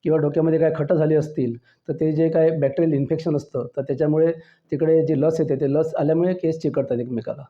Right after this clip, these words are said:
तर असं का काही झालं, जट कुठेही जट सुरू होताना थोड्या प्रमाणात सुरू होते, तर तेव्हा लगेच जर, अ, त्वचारोग तज्ञांकडे ते अशी व्यक्ती आली, तर आम्ही ते तेवढ्यातच आम्ही ते थांबवू शकतो आणि आणखी वाढू नये यासाठी आम्ही काही करू शकतो. पण जर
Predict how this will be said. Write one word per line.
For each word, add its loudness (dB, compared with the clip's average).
तर 2
असं 0
का 4
काही 2
झालं, 2
जट 0
कुठेही 0
जट 2
सुरू 2
होताना 0
थोड्या 2
प्रमाणात 2
सुरू -2
होते, -6
तर -12
तेव्हा 2
लगेच 2
जर, 2
अ, -4
त्वचारोग 0
तज्ञांकडे 2
ते 2
अशी 0
व्यक्ती 0
आली, 2
तर 2
आम्ही 0
ते 0
तेवढ्यातच 2
आम्ही 2
ते 2
थांबवू 0
शकतो -4
आणि -4
आणखी -4
वाढू 2
नये 0
यासाठी 0
आम्ही 2
काही -2
करू -2
शकतो. -10
पण 2
जर 4